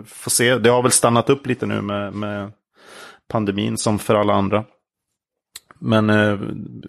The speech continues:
förhoppningsvis så kommer det ju något riktigt coolt snart.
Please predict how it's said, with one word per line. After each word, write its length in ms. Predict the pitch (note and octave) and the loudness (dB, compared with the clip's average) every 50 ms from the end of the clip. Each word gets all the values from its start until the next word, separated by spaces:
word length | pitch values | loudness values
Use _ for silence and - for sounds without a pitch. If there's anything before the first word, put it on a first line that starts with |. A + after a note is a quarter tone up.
| - _ | -20 _
förhoppningsvis 560 | - - - A#2+ - - G2 - - C#3+ C#3+ | -6 -2 -2 -2 0 0 0 2 2 2 0
så 80 | - - | -2 -2
kommer 240 | - - A#2+ G#2+ G#2+ | -2 -2 -2 0 -2
det 60 | G#2+ | -2
ju 60 | A#2 | -4
något 360 | A#2+ A2+ A2 - - - - - | -4 -6 -10 -12 -18 -20 -10 -6
riktigt 420 | - A#2+ B2 - - - _ - - | -6 -6 -6 -8 -16 -18 _ -20 -18
coolt 280 | - - A2+ A2 G#2+ | -10 -10 -10 -10 -10
snart. 380 | - - C3 C3+ _ _ - | -12 -14 -14 -18 _ _ -20